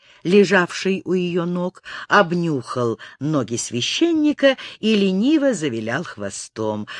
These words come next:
«Рой обожает меня», — сказал Бартер. «Собаки тотчас распознают тех, кто их любит.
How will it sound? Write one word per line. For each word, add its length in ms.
«Рой 560
обожает 1080
меня», — 400
сказал 460
Бартер. 600
«Собаки 500
тотчас 640
распознают 920
тех, 500
кто 240
их 280
любит. 600